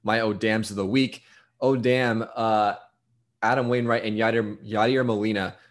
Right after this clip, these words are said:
of the Saint Louis Cardinals, uh, did something pretty awesome. Uh, they set an M L B record last week on Wednesday against the Milwaukee Brewers. Uh, they set the record with the most starts in M L B history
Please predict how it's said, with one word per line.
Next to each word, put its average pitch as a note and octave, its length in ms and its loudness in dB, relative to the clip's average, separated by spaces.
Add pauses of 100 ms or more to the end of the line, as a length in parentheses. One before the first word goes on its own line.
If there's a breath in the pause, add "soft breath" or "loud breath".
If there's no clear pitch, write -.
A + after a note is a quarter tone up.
(160 soft breath)
of G#2+ 100 -8
the G#2+ 80 -6
Saint A#2 300 -4
Louis G#2+ 220 -4
Cardinals, G2+ 680 -4 (320)
uh, G#2+ 140 -2
did D3+ 200 0
something E3+ 220 0
pretty B2+ 240 -2
awesome. F2+ 420 -2 (200)
Uh, G2+ 260 2
they B2+ 180 0
set D3 260 0
an A#2+ 120 -6
M A#2+ 160 -4
L A#2 60 0
B A2+ 140 -2
record G#2+ 480 -2 (380 soft breath)
last A2 360 0
week G#2 160 -4
on F#2+ 200 -6
Wednesday G#2 360 -4
against G2 300 -6
the G2+ 60 -10
Milwaukee G2 360 -6
Brewers. A#2 640 0 (340 loud breath)
Uh, G#2 200 0
they B2+ 140 0
set D#3 220 0
the B2+ 100 2
record A#2 560 0
with A2 360 -4
the B2 140 -2
most A#2+ 560 -2
starts A2+ 520 0
in G#2+ 100 -10
M A2+ 160 -4
L B2 80 0
B A2+ 140 -2
history G2 760 -6